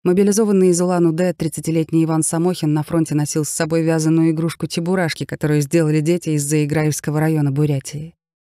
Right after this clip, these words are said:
"У меня дочка, и чебурашка меня будто охранял, чтобы я к ней вернулся", — описывает Самохин свои ощущения. Российские волонтеры постоянно отправляют в зону боевых действий не только вещи и оружие, но и религиозную помощь —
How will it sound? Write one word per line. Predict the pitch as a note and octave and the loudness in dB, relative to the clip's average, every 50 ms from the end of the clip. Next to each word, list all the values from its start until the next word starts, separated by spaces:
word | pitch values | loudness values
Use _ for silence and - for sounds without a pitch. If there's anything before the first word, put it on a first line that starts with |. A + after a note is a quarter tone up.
| - | 0
"У | F3 | 2
меня | G3 G3+ G3+ G#3 | 4 4 4 4
дочка, | F3+ E3+ E3+ E3 - - - D3+ C#3+ - _ _ _ _ | 2 2 0 0 -2 -4 -8 -10 -12 -12 _ _ _ _
и | - D#3+ | -6 -4
чебурашка | - E3+ F3 F#3 F#3+ G3 - - D#3 | -4 -2 0 0 0 -2 -2 0 0
меня | D#3 D#3 D#3 D3+ | 2 2 2 0
будто | D#3 D3+ - - D#3 D#3 | -2 -4 -6 -4 -4 -4
охранял, | D3+ - E3+ E3+ E3+ D#3+ D#3 C#3 | -4 -2 0 2 2 2 2 0
чтобы | - - C#3+ C#3 D3 | -4 -4 -4 -2 -2
я | C#3+ C#3 | -2 -2
к | - - | -2 -2
ней | D3+ C#3+ C3+ | -2 0 0
вернулся", — | C#3+ D3 C#3+ D3+ C#3+ C3+ C3 - - - D3 D3 - _ | 0 0 0 0 0 0 -2 -6 -8 -10 -12 -14 -10 _
описывает | - - - C#3+ - - C#3 C#3 C#3 C3+ | -6 -6 -6 -6 -8 -6 -4 -4 -4 -4
Самохин | - - C#3+ C#3+ C#3 C3+ - C#3+ C3+ | -2 -2 -2 -2 -2 -4 -6 -8 -8
свои | - - C#3+ C#3 C#3 C3+ | -6 -4 -4 -2 -2 -4
ощущения. | C3 - D3 - - - C#3+ C3+ C#3+ C#3+ C#3+ D3 D#3+ - _ _ _ _ _ _ _ _ _ _ _ _ _ _ _ _ _ _ _ _ _ _ _ _ - | -4 -6 -8 -8 -6 -6 -6 -4 -4 -6 -8 -8 -12 -16 _ _ _ _ _ _ _ _ _ _ _ _ _ _ _ _ _ _ _ _ _ _ _ _ -2
Российские | F#3+ G3 - - C4 A#3 - - G#3+ | -2 0 0 0 -2 -2 0 2 2
волонтеры | G3 F#3+ F#3 F#3 F#3 E3+ - G#3 G#3+ G3+ F3+ | 2 4 4 4 2 2 2 0 0 0 0
постоянно | - E3+ - - F3+ F3 F#3 F#3 F3 E3+ D#3 | -2 -4 -4 -2 -2 0 2 2 2 2 2
отправляют | D3+ - - E3 E3 E3 F3 E3 D#3+ D3+ D3 | 0 -2 -2 -4 -2 0 0 0 0 0 -2
в | D3+ | 0
зону | D3+ E3 E3 D#3+ D#3 | 0 2 2 2 2
боевых | D3 D#3 D#3 D#3 D3 D3+ D#3 D3+ C#3+ | 2 2 0 0 0 0 0 0 2
действий | D#3+ F#3+ F#3+ F3+ - - E3+ D3+ | 2 0 0 0 -2 0 2 2
не | D#3 E3 | 4 4
только | - G#3+ G#3 - - F3 | 2 0 -2 -2 -2 -2
вещи | D#3+ E3+ E3+ - - - D#3 | 0 0 0 0 -2 -4 -4
и | C#3 - D#3+ | -2 -2 0
оружие, | D#3 D#3 E3 F3 F3+ E3 C#3+ D3+ C#3+ C#3 C#3+ | 0 0 0 0 -2 -2 -2 -2 0 0 2
но | D#3+ F#3+ | 2 2
и | G#3 G3+ G3 | 2 2 2
религиозную | F#3+ F3+ F3+ E3 E3 F3 E3+ E3+ D#3 E3 E3 D#3+ D3+ | 2 0 0 0 0 0 0 0 2 2 2 2 2
помощь — | - - D#3+ D3+ C#3+ C#3 C3+ - - | 0 0 0 2 2 0 0 -4 -8